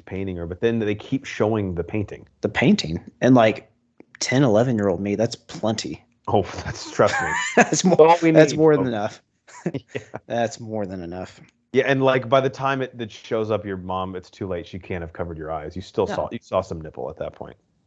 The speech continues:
Speaker 2: Mm-hmm. Yeah, so, um, that's just a little, little background story.
Speaker 1: Check
Speaker 2: That
Speaker 1: out
Speaker 2: one
Speaker 1: our, uh, our movie commentary on Titanic. Long, of course, but
Speaker 2: Mm-hmm.
Speaker 1: one of our, one of my favorites that we've done.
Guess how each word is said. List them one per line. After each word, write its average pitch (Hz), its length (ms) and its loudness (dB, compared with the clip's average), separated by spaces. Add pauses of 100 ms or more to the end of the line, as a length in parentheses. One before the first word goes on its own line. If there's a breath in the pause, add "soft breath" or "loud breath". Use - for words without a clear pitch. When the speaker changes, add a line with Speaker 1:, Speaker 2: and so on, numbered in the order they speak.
(360)
Speaker 2:
Mm-hmm. 123 220 -4 (920)
Yeah, 82 220 -12
so, 80 340 -10 (840 loud breath)
um, 107 580 0 (540 loud breath)
that's 92 160 -12
just - 200 -16
a - 20 -14
little, 87 200 -10 (120)
little 98 100 -6
background 87 380 -8
story. 92 200 -6
Speaker 1:
Check 190 160 4
Speaker 2:
That 269 60 0
Speaker 1:
out 269 160 6
Speaker 2:
one - 20 6
Speaker 1:
our, 190 220 2
uh, 143 160 2 (200)
our 139 120 4
movie 143 380 0
commentary 98 720 -2
on 95 300 -6
Titanic. 87 680 -10 (200)
Long, 127 520 4
of 101 120 -2
course, 87 380 -2
but - 340 -2
Speaker 2:
Mm-hmm. 110 300 -8 (100)
Speaker 1:
one 123 100 -2
of 113 80 -2
our, 87 220 0
one 113 160 -2
of 110 60 0
my 90 120 0
favorites 78 640 -8 (160)
that - 180 -10
we've 78 160 -16
done. 73 100 -14